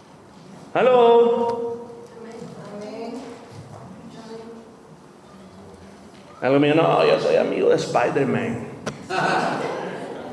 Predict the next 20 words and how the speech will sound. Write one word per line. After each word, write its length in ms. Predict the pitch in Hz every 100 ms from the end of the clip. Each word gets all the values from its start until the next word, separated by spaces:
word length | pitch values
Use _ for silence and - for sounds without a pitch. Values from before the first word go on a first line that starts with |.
| -
Al 180 | 110 117
superhéroe, 500 | 165 165 180 208 190
no, 400 | 262 311 302 254
a 180 | 190 -
que, 100 | -
a 220 | 90 -
que 140 | - 139
así 220 | - 226
le 120 | 233
dicen 260 | 214 208 185
a 60 | 170
mi 80 | 160
amigo 300 | 165 190 180
de 80 | 147
la 60 |
escuela 440 | 143 - 110 101 -
que 100 | 156
solo 300 | 160 156 156
pasa 380 | 165 - 139 123
ahí 300 | 143 -